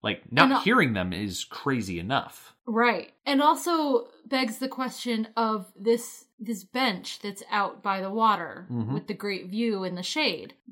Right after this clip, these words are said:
Speaker 2: Does it belong to them?
Speaker 1: Right.
Speaker 2: Does it belong to Max and Jesse?
Speaker 1: Did they put it out there, or did a neighbor put it out there?
Speaker 2: Right. Are they just commandeering it when the actual owners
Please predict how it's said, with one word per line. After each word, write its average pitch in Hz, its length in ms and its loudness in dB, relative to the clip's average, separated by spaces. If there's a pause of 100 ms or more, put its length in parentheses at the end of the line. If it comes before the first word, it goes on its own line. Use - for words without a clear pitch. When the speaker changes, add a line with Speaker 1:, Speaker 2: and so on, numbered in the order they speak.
(160)
Speaker 2:
Does 226 240 -2
it - 220 -4 (180)
belong 190 520 -2
to 294 120 -10
them? 320 400 -2
Speaker 1:
Right. 156 260 -4 (200)
Speaker 2:
Does 233 160 -8
it 214 80 -2
belong 214 340 -2
to 226 100 -4
Max 208 340 -4
and 208 80 -4
Jesse? 269 600 -6
Speaker 1:
Did - 140 -2
they - 160 -2
put 143 200 -2
it 156 100 4
out 165 200 2
there, 214 260 0
or 117 120 0
did 120 180 -2
a 127 60 0
neighbor 120 340 0
put 92 180 -6
it 82 100 -4
out 71 220 -8
there? - 320 -14
Speaker 2:
Right. 233 480 -2
Are 214 100 -4
they 214 100 0
just 220 200 -6
commandeering 208 800 0
it 170 380 -12
when 202 400 -4
the 190 140 -4
actual 185 400 -2
owners 180 420 -6